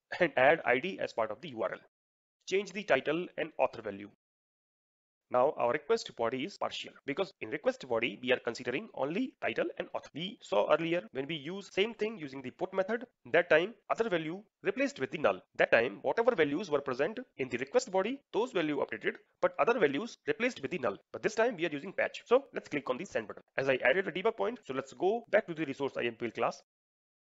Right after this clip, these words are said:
Now press F six as our I D is valid. So now debug point reached to the next line. Press F six again. This is the very first time. Here just I am giving demo you the changes directly.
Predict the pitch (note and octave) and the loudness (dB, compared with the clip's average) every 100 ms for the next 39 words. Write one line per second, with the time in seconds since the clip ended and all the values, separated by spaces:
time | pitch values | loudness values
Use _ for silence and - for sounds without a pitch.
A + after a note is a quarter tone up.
0 | _ _ _ - C#3+ C3+ F#3+ - E3 - | _ _ _ -4 0 2 2 2 -2 -2
1 | A2+ - - C3 C3+ C#3+ F#3 A#3 G3+ F#3 | -8 -14 -2 4 4 4 2 -2 2 4
2 | A3 A3 - - D3 B2 G#2+ A2+ C3+ B2+ | 4 0 -10 -2 0 4 2 2 -2 -6
3 | A#2+ - A2+ - A#2+ - A#2 E3+ B2 C3+ | -6 -4 -6 -6 -10 -8 -8 -6 -4 -2
4 | G#2+ - - F3 F#3+ - - - - D3 | -4 -6 0 2 2 -4 -8 -8 -6 -4
5 | D#3+ G#3+ _ - A#3+ A3+ D#3 C#3 F3+ D#3+ | -4 -8 _ -10 -6 0 2 4 2 0
6 | B2+ E3+ - F3 D3+ F#3+ - G#3+ B3 G3+ | 2 0 -2 2 2 2 -2 -2 0 0
7 | G#3 C#3+ C#3 F3 A3+ A2 F#3 A#3 A#3 C#3 | 0 -2 -4 -4 -8 -2 0 2 0 0
8 | G3 - G#3 - C#3 C3+ G#3 - A#2 - | -4 -6 -16 -8 -4 -4 2 4 2 0
9 | G2+ | -10